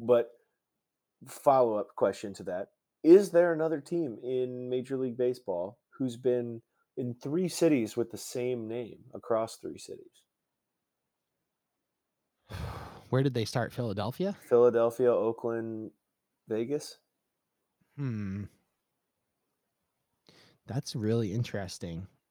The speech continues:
Speaker 2: Uh, the Dodgers is two.
Speaker 1: Yep.
Speaker 2: Is the Giants two?
Speaker 1: Yep. New York and San Fran, yeah.
Speaker 2: Probably. My assumption would be no.
Speaker 1: Mine too, w-, uh, but that's why I asked the question. I,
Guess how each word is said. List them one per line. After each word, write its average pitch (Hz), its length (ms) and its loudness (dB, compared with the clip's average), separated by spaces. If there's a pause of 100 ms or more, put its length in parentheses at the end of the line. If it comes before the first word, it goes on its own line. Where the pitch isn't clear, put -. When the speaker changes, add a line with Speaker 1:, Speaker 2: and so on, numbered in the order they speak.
Speaker 2:
Uh, 104 340 -6
the 98 160 -8
Dodgers 120 680 -8
is 107 300 -10
two. 107 560 -8 (260)
Speaker 1:
Yep. 101 300 -2 (760)
Speaker 2:
Is 101 80 -18
the 92 120 -10
Giants 120 640 -8
two? 196 440 -4 (1040)
Speaker 1:
Yep. 98 360 -2 (360)
New 98 140 -2
York 101 440 2
and 113 340 -2 (260)
San 101 260 -8
Fran, 92 160 -6
yeah. 95 240 -4 (540)
Speaker 2:
Probably. 180 400 -6 (100)
My 120 240 -2
assumption 175 440 -2
would 120 120 -2
be 110 140 -4
no. 98 500 -6 (960)
Speaker 1:
Mine 123 260 4
too, - 300 6
w-, 104 280 2
uh, 101 120 8
but 101 280 2
that's 107 220 6
why 107 140 8
I - 100 6
asked 107 140 -2
the - 60 -12
question. 127 380 -2
I, 90 160 -2